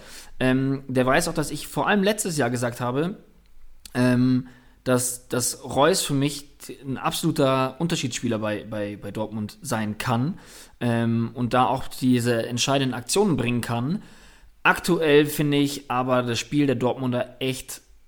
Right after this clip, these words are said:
problematisch. Wenn man sich das anschaut gegen so tiefstehende Gegner, wie jetzt zum Beispiel das Freiburg gemacht hat, ähm,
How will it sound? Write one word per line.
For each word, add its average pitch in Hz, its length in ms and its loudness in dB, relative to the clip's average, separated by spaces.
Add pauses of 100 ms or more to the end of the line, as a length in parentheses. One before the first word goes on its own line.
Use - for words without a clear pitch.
(120)
problematisch. 107 800 -2
Wenn 113 60 -2
man 110 120 0
sich 113 80 -6
das 113 160 -6
anschaut 147 560 2
gegen 127 180 0
so 123 120 0
tiefstehende 143 560 0
Gegner, 135 340 0
wie 135 60 2
jetzt 135 120 0
zum 131 120 -2
Beispiel 127 480 0 (300)
das 113 120 -6
Freiburg 175 420 4
gemacht 147 360 0
hat, 143 260 0 (300)
ähm, 117 440 -2